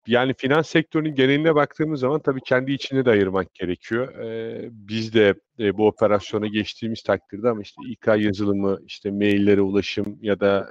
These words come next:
e, arkadaşlarımızın ofise gelenlerin ya da sistemlerin buna,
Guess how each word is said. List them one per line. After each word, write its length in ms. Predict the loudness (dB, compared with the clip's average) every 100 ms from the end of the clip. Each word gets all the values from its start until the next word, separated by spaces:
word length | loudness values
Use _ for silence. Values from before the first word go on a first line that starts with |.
| -14
e, 80 | -12 -10 -12 -14 -18 -20 _ _
arkadaşlarımızın 880 | -6 -4 0 2 2 0 -2 -2 -4
ofise 360 | -6 -6 -2 0
gelenlerin 520 | 4 2 2 2 2
ya 180 | 2 2
da 220 | 2 2 -4 _ _ _
sistemlerin 760 | -20 -18 -6 -4 0 2 0 0
buna, 320 | 0 2 0